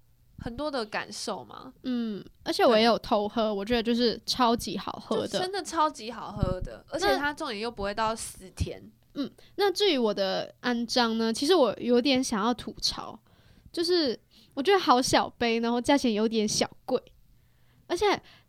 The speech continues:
Speaker 2: 他在菜单上就是有说他会撒一些巧克力粉，但是就是安张到的时候，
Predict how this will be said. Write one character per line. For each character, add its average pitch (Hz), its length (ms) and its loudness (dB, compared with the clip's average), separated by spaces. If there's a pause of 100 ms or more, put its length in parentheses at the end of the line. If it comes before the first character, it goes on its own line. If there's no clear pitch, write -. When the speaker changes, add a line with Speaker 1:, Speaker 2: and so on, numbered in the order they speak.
Speaker 2:
他 370 140 2
在 392 180 6
菜 370 200 4
单 302 200 4
上 302 240 0
就 277 160 0
是 277 200 2
有 214 180 -2
说 233 340 -2
他 254 140 -4
会 285 160 6
撒 - 340 0
一 233 60 -2
些 220 300 0
巧 - 260 -4
克 226 160 -4
力 233 160 0
粉， - 220 -10 (600)
但 392 200 6
是 370 260 2
就 294 140 0
是 302 160 0 (220)
安 254 160 -2
张 240 500 0 (800)
到 254 200 6
的 196 160 -6
时 - 220 -6
候， 233 260 -2